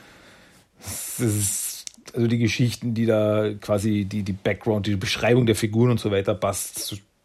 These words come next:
in den meisten Teilen nicht mit irgendeiner bestehenden Version zusammen. Deswegen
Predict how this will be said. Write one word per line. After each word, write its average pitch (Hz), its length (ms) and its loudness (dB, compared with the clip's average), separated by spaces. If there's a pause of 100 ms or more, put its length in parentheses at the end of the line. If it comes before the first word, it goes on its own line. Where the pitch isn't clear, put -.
(420)
in 123 60 0
den 113 100 4
meisten 113 340 2
Teilen 107 380 0
nicht 113 240 2
mit 107 200 -6
irgendeiner 110 380 2
bestehenden 107 440 -4
Version 98 340 -4
zusammen. 92 400 -8
Deswegen 101 420 -6